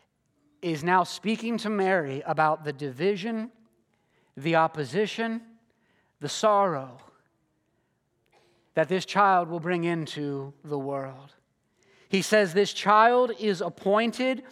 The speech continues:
for the fall and the rising of many in Israel." Some will fall, some will rise. There will be this division, with some rising to resurrection and vindication and glory,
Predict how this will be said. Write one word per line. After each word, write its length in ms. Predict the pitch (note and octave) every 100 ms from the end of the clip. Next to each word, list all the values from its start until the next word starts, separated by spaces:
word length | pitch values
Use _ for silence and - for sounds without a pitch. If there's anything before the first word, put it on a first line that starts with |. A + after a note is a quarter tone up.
| - - - -
for 260 | - G#3+
the 100 | F3
fall 1080 | E3+ - - B3 C4+ G#3+ E3+ F3 G#3+ G#3 - _ _ _ _ _
and 300 | F#3+ B3 D4
the 80 | D4+
rising 800 | D4 C#4+ C#4 B3+ D#3 D#3 C#3 C3+ _ _ _ _ _ _ - _ _ _ _ -
of 240 | G#3+ G#3 F3+
many 400 | A#3 A#3 G#3+ G3+
in 260 | G3+ G3
Israel." 460 | F#3+ F#3+ D3+ D#3+ A#2 -
Some 400 | - B3 C#4 C4+
will 120 | C4
fall, 500 | G#3 - B3+ D4+ D4+
some 300 | C#4+ B3 B3
will 180 | A#3+ G#3+
rise. 460 | F#3 B3 C#4 D4 G#3
There 140 | A3+
will 160 | A3+ A3+
be 500 | F3+ B3 C#4 C#4 C4 - E4
this 280 | G3 B3+ -
division, 720 | F#3+ F#3+ G#3+ B3 A3+ F3+ C#3 - _ - -
with 200 | A#3 -
some 580 | - B3+ B3+ C4 C4+ B3 - _ -
rising 800 | E3 F#3+ B3 C4+ C#4 A3+ D4 C#4+
to 120 | - A#3+
resurrection 840 | A3+ F#3 G3 C#4+ - - C#4+ C4+
and 240 | A3 G#3 F#3+
vindication 800 | G#3 F3+ - B3 C4 - C4+ A#3
and 260 | G3+ F3+
glory, 760 | D3+ A3 C#4+ D4 D4+ D4+ C#4+